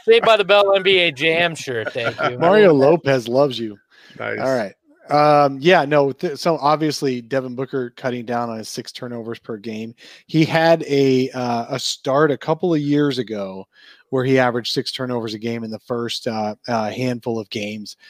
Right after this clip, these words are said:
Speaker 2: And people are like, "Oh, no, he can't control himself. He can't control his passing, blah, blah, blah." But then he really tightened it up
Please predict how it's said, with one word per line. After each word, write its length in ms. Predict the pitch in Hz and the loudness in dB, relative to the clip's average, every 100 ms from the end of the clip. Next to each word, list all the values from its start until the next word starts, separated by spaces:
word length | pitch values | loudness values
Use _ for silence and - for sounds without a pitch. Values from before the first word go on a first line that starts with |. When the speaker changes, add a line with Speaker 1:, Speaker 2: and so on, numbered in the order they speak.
| _ _ 123 | _ _ -2
Speaker 2:
And 320 | 123 120 110 | -2 -2 -2
people 240 | 147 123 | -2 2
are 80 | 127 | 2
like, 220 | 120 113 | 2 0
"Oh, 260 | 127 139 123 | 2 4 2
no, 280 | 110 113 107 | 0 -2 -4
he 100 | 104 | -6
can't 220 | - 110 | -10 -12
control 320 | 110 - 117 107 | -14 -10 -8 -8
himself. 320 | 104 107 101 | -8 -8 -10
He 60 | |
can't 200 | - 110 | -14 -18
control 260 | 98 - 107 | -18 -16 -14
his 80 | - | -10
passing, 420 | 110 104 - 107 | -8 -8 -10 -14
blah, 140 | 104 | -12
blah, 100 | 101 | -12
blah." 300 | 101 110 107 | -6 -2 0
But 160 | 107 113 | -2 2
then 140 | 165 | 2
he 160 | 156 135 | 4 2
really 420 | 113 127 147 139 | 0 4 6 6
tightened 260 | 127 120 113 | 4 0 0
it 100 | 107 | -2
up 180 | 104 | -4